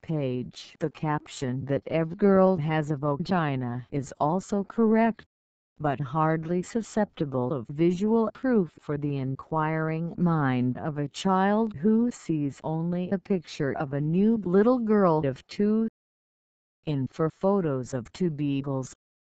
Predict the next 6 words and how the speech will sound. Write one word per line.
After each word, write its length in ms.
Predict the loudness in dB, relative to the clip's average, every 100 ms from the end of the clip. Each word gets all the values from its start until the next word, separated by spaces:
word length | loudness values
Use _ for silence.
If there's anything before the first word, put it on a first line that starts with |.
| -2
Into. 420 | 0 2 0 -4 _ _ _ _ _
They 200 | 0 0
are 180 | 2 -2
playing 680 | -6 -4 -2 0 0 0 -2
together. 640 | -4 -2 -2 -2 -4 -6 _ _ _ _ -4
Into. 420 | 0 0 0 -2